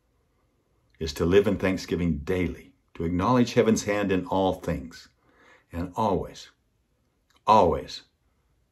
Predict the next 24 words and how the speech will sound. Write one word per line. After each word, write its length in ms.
to 60
count 300
our 140
blessings. 560
From 120
my 200
heart 420
to 80
your 240
heart, 320
from 180
my 180
family 380
to 140
your 200
family, 440
can 200
I 120
wish 400
you 180
a 100
meaningful 720
and 180
memorable 760